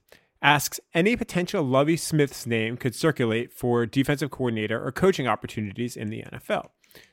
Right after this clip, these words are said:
John, it's a fair question. Lovie Smith was a head coach in the N F L for a long time. But Lovie Smith and his wonderful beard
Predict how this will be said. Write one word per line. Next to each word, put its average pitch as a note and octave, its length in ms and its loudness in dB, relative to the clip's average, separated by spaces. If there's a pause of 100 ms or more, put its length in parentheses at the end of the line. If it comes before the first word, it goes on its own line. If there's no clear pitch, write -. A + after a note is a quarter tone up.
(100)
John, A3 340 10
it's F3+ 160 0
a F3+ 60 0
fair D#3 260 2
question. C#3 420 -2
Lovie A2 220 -4
Smith C3 320 -2
was B2+ 140 -2
a A#2 80 -4
head C3+ 180 -2
coach C#3 340 0
in C3+ 60 -6
the C3 140 -2
N C3+ 100 -2
F B2 140 -6
L C#3+ 180 0
for D3+ 220 -4
a D#3 100 -2
long D3+ 320 0
time. - 320 -10 (560)
But G3 300 8 (260)
Lovie E3+ 300 8
Smith D#3 420 4
and C#3+ 220 2
his C#3 260 -2
wonderful C#3+ 540 4
beard A2+ 480 0